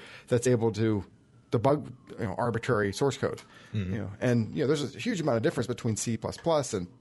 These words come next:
Speaker 1: you know, Pascal and Fortran, and, and have that information
Speaker 2: Right.
Speaker 1: stored in such a way that, uh, uh,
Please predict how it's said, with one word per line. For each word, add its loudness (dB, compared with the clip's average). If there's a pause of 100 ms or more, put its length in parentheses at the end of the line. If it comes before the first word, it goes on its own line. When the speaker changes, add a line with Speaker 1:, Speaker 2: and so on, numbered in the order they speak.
Speaker 1:
you -10
know, -12
Pascal 0
and 0
Fortran, 2 (380)
and, 2
and 4
have 4
that 6
information 2 (380)
Speaker 2:
Right. -8 (380)
Speaker 1:
stored 4
in 2
such 2
a 2
way 6
that, 4 (180)
uh, 0 (100)
uh, -2